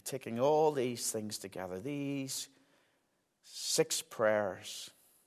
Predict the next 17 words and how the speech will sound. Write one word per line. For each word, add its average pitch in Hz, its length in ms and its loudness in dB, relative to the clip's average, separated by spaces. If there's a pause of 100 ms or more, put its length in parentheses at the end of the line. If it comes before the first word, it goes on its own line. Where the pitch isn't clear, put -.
(1600)
I 135 60 -4
think 160 140 -6
we 143 60 -8
can 131 140 0
make 113 140 0
a 113 40 -4
few 117 180 -6
concluding 98 460 -6
points. - 640 -14 (920)
First 165 220 -2
of 117 80 -8
all, 107 200 0 (220)
live 131 360 2 (400)
with 117 160 -2
eternity 104 480 -4
in 90 120 -6
mind. 82 360 -12